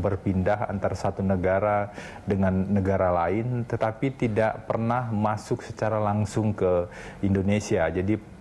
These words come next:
percampuran, eh, pertukar, jual beli yang seolah-olah sah dengan transaksi keuangan, eh,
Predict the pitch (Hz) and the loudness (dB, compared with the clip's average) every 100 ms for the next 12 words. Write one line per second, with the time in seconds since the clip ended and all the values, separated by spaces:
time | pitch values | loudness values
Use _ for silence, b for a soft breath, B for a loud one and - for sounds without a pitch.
0 | - - 107 98 98 101 101 107 104 104 | -6 -2 -2 -2 0 0 2 2 2 0
1 | 104 - 92 92 92 - 98 - 101 - | 0 0 2 2 0 -2 -6 -2 -4 0
2 | 98 95 95 98 104 98 92 98 95 98 | 0 0 -2 0 2 2 2 2 4 4
3 | 95 95 - 92 87 - - 90 87 90 | 4 0 0 0 0 0 0 2 0 -4
4 | - 104 107 - - B B B 190 - | -6 -2 -2 -4 -16 B B B -10 -2
5 | 98 95 95 92 95 98 92 107 98 - | 0 2 0 0 -2 -2 -2 -4 -2 0
6 | 95 95 90 90 101 135 156 156 - - | 2 2 2 0 0 0 -4 -4 -2 0
7 | - | -2